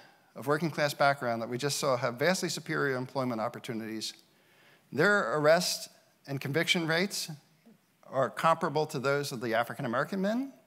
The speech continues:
These guys are not saints. And in terms of self-reported, what we call problem behaviors, they have a much higher rate of self-reported marijuana use, of heavy drug use,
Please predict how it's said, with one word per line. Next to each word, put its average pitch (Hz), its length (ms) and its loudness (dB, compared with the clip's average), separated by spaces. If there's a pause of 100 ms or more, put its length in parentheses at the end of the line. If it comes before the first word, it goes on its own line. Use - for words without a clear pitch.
(140)
These 113 160 -12
guys 107 240 -6
are 127 40 -12
not 113 220 -6
saints. 190 460 -6 (1000)
And 196 340 6
in 165 80 0
terms 156 220 -2
of 143 100 0
self-reported, 185 640 2
what 143 120 0
we 165 100 0
call 160 200 2
problem 160 360 2
behaviors, 156 520 -2 (520)
they 202 140 8
have 190 240 8
a 139 120 4
much 170 240 0
higher 185 340 4
rate 135 320 2
of - 140 -8
self-reported 170 760 2
marijuana 135 520 2
use, 233 340 0 (880)
of 123 180 0
heavy 190 280 4
drug 180 280 2
use, 165 400 0